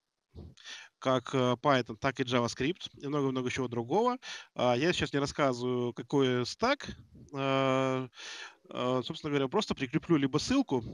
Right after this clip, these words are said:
либо информацию в самом видео. Вот, и я бы прошел какие-нибудь простые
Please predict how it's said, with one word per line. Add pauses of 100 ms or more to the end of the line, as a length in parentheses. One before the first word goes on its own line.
(100)
либо
информацию
в
самом
видео. (1800)
Вот, (100)
и (800)
я
бы
прошел
какие-нибудь (340)
простые